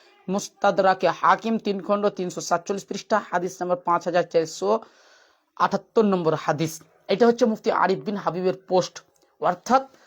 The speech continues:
মাহফিলের শেষে সম্মিলিতভাবে মুনাজাত করা যাবে, এই মর্মে মুফতি আরিফ বিন হাবিব একটা হাদিস পেশ করেছে, একটা হাদিস আহলে হাদিসদেরকে উপহার দিয়েছে। এখন আমাদের জবাব কি?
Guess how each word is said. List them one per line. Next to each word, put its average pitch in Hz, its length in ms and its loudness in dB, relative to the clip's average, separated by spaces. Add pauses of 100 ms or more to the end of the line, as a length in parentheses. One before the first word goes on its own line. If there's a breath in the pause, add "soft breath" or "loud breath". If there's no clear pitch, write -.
(260 soft breath)
মাহফিলের 240 600 4
শেষে 208 460 0
সম্মিলিতভাবে 202 1200 2 (140)
মুনাজাত 202 500 2 (120)
করা 196 180 2
যাবে, 165 420 4
এই 202 200 0
মর্মে 185 300 -6
মুফতি 196 300 -8
আরিফ 170 320 0
বিন 175 160 -4
হাবিব 165 300 -2 (100)
একটা 160 380 -2
হাদিস 170 480 -2 (480 soft breath)
পেশ - 240 2
করেছে, 185 400 0 (280 soft breath)
একটা 208 280 2
হাদিস 269 580 0
আহলে 196 320 4
হাদিসদেরকে 190 600 -4
উপহার 180 720 -2
দিয়েছে। 151 420 0 (360 soft breath)
এখন 214 280 0
আমাদের 214 400 2
জবাব 170 360 2
কি? 156 200 -6